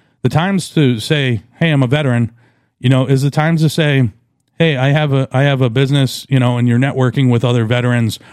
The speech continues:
or people that support veteran-owned business. That's the time to say, "Hey, I'm a veteran too." You know, throwing it in people's faces, you're gonna turn, get turned off. They're gonna get turned off, um,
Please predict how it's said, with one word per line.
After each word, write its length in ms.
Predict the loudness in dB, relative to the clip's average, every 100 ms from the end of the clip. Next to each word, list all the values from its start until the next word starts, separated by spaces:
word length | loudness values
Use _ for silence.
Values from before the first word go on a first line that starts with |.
| _ -2
or 100 | 0
people 320 | 0 0 0
that 160 | 0
support 540 | -4 -8 -2 0 0 -6 -20 -20 _ -2
veteran-owned 520 | 0 2 2 0 0
business. 460 | -2 0 -2 -4 -10 _ _
That's 160 | -4 -2
the 60 | 0
time 240 | 0 0
to 60 | 0
say, 160 | 0
"Hey, 200 | 0 2
I'm 120 | 0 0
a 60 |
veteran 360 | 0 2 0 2
too." 340 | 2 0 -2 _ _ _ _ _ _ _ _ _ _ _
You 100 | -2
know, 160 | 0 -2 _ _ -10
throwing 380 | -2 2 2 2
it 100 | 0
in 100 | 0
people's 320 | 0 0 -2
faces, 420 | -2 -2 -2 0
you're 120 | 0
gonna 180 | 2 0
turn, 320 | -4 -4 -4 -4 -2
get 180 | -2 0
turned 300 | -2 0 0
off. 420 | 0 -2 -6 -16 _ -4
They're 160 | -2 0
gonna 160 | 0
get 160 | -2 -2
turned 240 | 0 2
off, 440 | 2 0 -2 -8 -20 _ _ _ -4
um, 540 | -2 -2 -2 -4 -8